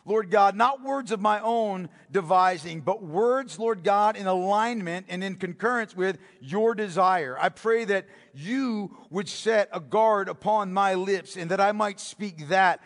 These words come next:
which is pleasing in your sight. And God, I pray, Father, I pray for those that are in this room.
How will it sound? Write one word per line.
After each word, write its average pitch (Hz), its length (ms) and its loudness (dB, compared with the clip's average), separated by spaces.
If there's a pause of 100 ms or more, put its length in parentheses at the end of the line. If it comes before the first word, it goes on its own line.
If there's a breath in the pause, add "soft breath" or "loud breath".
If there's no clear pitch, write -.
(160 loud breath)
which 160 180 -8
is 165 140 -8
pleasing 214 540 -8
in 180 100 -6
your 156 140 -10
sight. 131 580 -6 (1500)
And 165 140 -8
God, 208 240 2
I 202 80 0
pray, 139 580 -6 (720)
Father, 208 300 2
I 196 140 0
pray 208 400 -4
for 202 140 -12
those 190 600 -4 (300 soft breath)
that 165 120 -4
are 170 60 -6
in 180 180 -8
this 160 180 -10
room. 208 720 -6